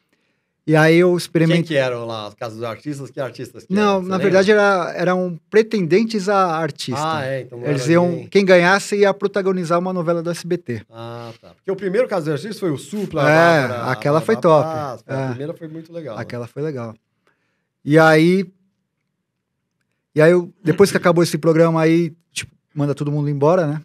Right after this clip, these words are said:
Speaker 2: Uhum.
Speaker 1: Daí mais uma experiência amarga nessa área. E fiquei um tempo, um bom tempo desempregado, mal, chateado e
Speaker 2: Uhum.
Speaker 1: tal.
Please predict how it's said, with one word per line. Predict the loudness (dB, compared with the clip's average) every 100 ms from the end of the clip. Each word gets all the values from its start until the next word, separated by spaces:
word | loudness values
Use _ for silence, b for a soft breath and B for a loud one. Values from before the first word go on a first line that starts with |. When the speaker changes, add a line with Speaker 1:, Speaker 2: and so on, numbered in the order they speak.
| _
Speaker 2:
Uhum. | -18 -16 -14 -14
Speaker 1:
Daí | -10 -8
mais | -4 -4
uma | -4 -8
experiência | -6 -4 -2 -4 -6
amarga | -4 -2 0 -2
nessa | -4 -6 -4
área. | -2 -2 -2 -6 -12 b b b b -8
E |
fiquei | -2 0 2
um | 0
tempo, | 2 0 0 -12 -12 -14 -4
um | 0
bom | 0 0
tempo | -2 -4 -4
desempregado, | -6 -4 -2 -2 0 -2 -2 -6 -16 -6
mal, | 2 4 4 0 -8 _ _ _
chateado | -12 -8 -4 -2 -2 -4 -4
e |
Speaker 2:
Uhum. | -4
Speaker 1:
tal. | 0 0 -2